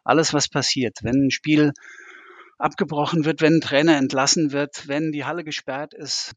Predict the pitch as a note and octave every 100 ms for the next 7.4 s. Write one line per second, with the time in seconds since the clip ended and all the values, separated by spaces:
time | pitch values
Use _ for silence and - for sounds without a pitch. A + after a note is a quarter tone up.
0 | - C3 C#3+ C#3+ C#3 - - - - -
1 | - C#3+ C#3+ C3+ C#3 - D3+ - C#3 -
2 | - C#3 D3+ C3+ - C3 - - - A#2+
3 | B2+ C3 C3 - C3+ C3+ C3+ - F3 G#3+
4 | G3+ C#3 C3+ B2+ A#2+ C#3+ C#3+ B2 - -
5 | A#2+ D#3 F#3+ - C3+ C#3 - - A#2 A2+
6 | - B2+ - C3 - C#3 C3+ - - G#2+
7 | G#2 - F#3+ A3+